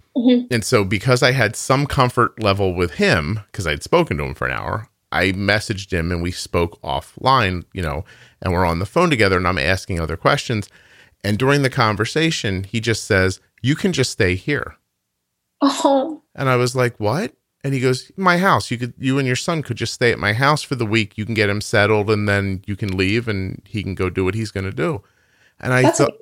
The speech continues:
Speaker 1: amazing.
Speaker 2: and I was like, "No, that doesn't make, like, no, like, thank you. That's very kind." But,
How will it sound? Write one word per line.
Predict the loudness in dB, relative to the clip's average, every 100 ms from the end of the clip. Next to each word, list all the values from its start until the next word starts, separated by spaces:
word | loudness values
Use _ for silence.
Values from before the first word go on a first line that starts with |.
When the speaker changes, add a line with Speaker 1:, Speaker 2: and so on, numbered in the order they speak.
| _ -8
Speaker 1:
amazing. | -8 -2
Speaker 2:
and | 2 4
I |
was | 4 2
like, | -2
"No, | 0 2 2 2
that | 2 0 -4 -2
doesn't | 0 0 -4
make, | -6 -6 -4
like, | -4 0
no, | 0 2 0 0
like, | 0 0 _
thank | 2 2 2
you. | -2 0
That's | 2 0
very | 2 0
kind." | -2 -6 -2 -2 0
But, | -2 -2